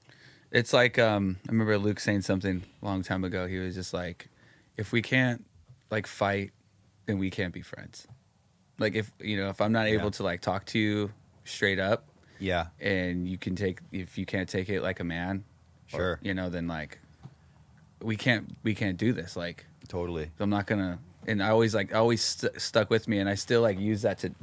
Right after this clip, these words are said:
Speaker 1: to this day when I'm talking to, like, other people. Like, someone might be like, "Oh, hey, man, I'm sorry. Like, I might have been too upfront." I was like, "No,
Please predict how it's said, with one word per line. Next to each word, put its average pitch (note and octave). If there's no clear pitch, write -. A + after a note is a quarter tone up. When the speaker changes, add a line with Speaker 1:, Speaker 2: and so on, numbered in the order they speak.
Speaker 1:
to G#2+
this G2
day G2+
when G2
I'm F2+
talking F#2
to, -
like, -
other G#2
people. F#2
Like, E2
someone G#2
might G2
be G2+
like, F#2
"Oh, A#2
hey, A#2
man, G#2+
I'm G2+
sorry. G#2+
Like, F#2
I G#2
might G#2
have G#2
been G#2
too G#2+
upfront." G2+
I -
was G#2
like, G#2
"No, A2